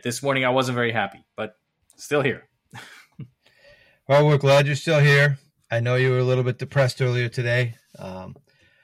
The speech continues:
Speaker 2: so hopefully, uh, hopefully we can talk through that this evening and, and get you back on board with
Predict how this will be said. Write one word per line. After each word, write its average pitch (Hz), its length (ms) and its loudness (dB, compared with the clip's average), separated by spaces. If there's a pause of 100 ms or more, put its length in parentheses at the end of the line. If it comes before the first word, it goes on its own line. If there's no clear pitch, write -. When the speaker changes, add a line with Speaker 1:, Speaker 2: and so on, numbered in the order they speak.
(360)
Speaker 2:
so - 180 -10
hopefully, 117 580 -6
uh, 110 200 -2
hopefully 123 400 -6
we 120 120 -2
can 120 140 -6
talk 117 300 -2
through 131 120 -6
that 117 220 -2
this - 180 -14
evening 117 360 -6 (240)
and, 110 140 -14
and 107 380 -12
get 107 200 -14
you 107 60 -14
back 110 340 -4
on 104 140 -8
board 117 300 -8
with 107 240 -14